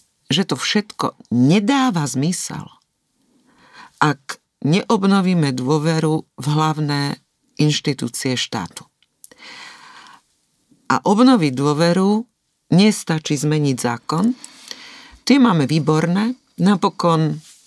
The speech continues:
k tomu sa ešte vrátim, aj k tomu zákonu,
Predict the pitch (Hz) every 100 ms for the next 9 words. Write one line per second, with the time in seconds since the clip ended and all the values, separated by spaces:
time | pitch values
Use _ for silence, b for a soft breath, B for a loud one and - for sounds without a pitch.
0 | - - - 165 147 135 120 - 117 143
1 | 156 185 156 156 151 131 127 127 - 180
2 | 202 240